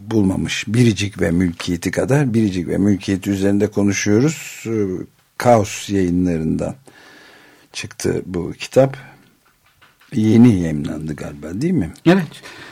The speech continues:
Speaker 1: Aa,
Speaker 2: Yayınlanma süreci, süreci uzun sürdü aslında. Çevirmeni çok emek vermiş.
Speaker 1: Selma
Speaker 2: Ben
Speaker 1: Türkis Noyan çevirendi
Speaker 2: Evet.
Speaker 1: Almancadan. Ama aynı zamanda, e,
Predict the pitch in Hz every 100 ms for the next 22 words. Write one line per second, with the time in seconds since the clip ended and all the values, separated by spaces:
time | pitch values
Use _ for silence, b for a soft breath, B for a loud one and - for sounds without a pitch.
0 | B B B 95 92 85 135 151 185 196
1 | 185 180 180 175 - 151 - - 156 160
2 | 147 131 202 208 143 127 123 113 - 123
3 | - 131 131 151 151 156 151 143 139 B
4 | B B 131 165 170 147 139 135 131 127
5 | 160 - - - - 113 101 98 123 127
6 | - 113 104 139 135 - 113 110 104 87
7 | - 92 82 85 85 80 78 78 82 85
8 | 80 73 73 82 135 165 - _ b b
9 | b b b b b b - 104 104 87
10 | 107 101 90 85 90 104 127 104